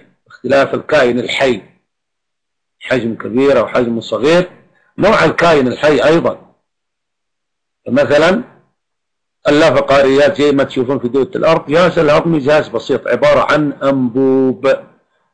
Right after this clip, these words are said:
لاحظوا معي التبع المؤشر، أنبوب. الأنبوب هذا فيه انتفاخات موجودة في بعض المناطق فيه،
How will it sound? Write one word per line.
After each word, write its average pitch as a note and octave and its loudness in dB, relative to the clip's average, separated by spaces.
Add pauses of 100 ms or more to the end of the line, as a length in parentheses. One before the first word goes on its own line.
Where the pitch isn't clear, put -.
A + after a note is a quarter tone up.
(140)
لاحظوا A#2+ -4
معي A#2 0
التبع A#2 -6
المؤشر، A#2 -2
أنبوب. C3+ 0 (760)
الأنبوب D3+ 0
هذا E3+ 4
فيه D#3+ 0
انتفاخات D3 -2
موجودة C3 0
في B2+ -2
بعض B2 0
المناطق A#2 -4
فيه، E3+ -2